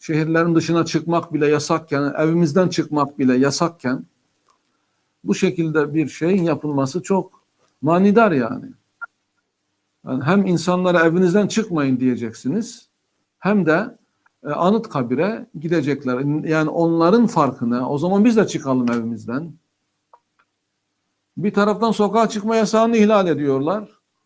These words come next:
Devletin başındakiler kendilerinin koyduğu kanunlara kendileri uymuyorlar, çiğniyorlar. Bir taraftan bu mesele var.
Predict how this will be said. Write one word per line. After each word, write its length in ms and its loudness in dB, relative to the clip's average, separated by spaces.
Devletin 500 0
başındakiler 680 -2
kendilerinin 540 2
koyduğu 520 0
kanunlara 540 2
kendileri 480 4
uymuyorlar, 760 0
çiğniyorlar. 720 -4
Bir 160 -2
taraftan 540 0
bu 100 4
mesele 380 0
var. 300 -20